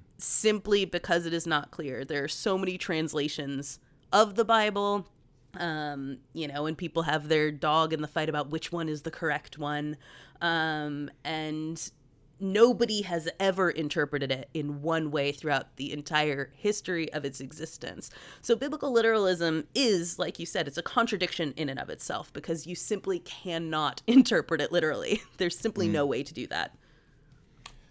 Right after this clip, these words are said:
Speaker 2: And it holds us the fuck back.
Speaker 1: And it holds us back, absolutely. I
Speaker 2: Mm.
Speaker 1: think the belief system is trash.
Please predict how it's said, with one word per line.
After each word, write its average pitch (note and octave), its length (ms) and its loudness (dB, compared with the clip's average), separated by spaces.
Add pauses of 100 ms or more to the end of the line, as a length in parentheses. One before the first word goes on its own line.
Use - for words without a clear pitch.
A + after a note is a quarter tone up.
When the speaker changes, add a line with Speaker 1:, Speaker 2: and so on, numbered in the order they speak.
(240)
Speaker 2:
And G#2 400 0 (1200)
it A2+ 220 0
holds G#2+ 520 -2
us G#2+ 200 -2
the G#2 120 -10
fuck - 400 -12
back. - 380 -12 (480)
Speaker 1:
And G#3+ 140 0
it G#3 140 -4 (120)
holds F3 280 -2
us - 120 -6
back, - 360 0
absolutely. D#3+ 520 -2
I D#3+ 120 -2
Speaker 2:
Mm. F#3+ 80 -8
Speaker 1:
think F#3+ 260 -6 (720)
the E3+ 480 -8
belief F#3 460 2
system D#3+ 540 -2
is D#3+ 180 -2
trash. - 600 0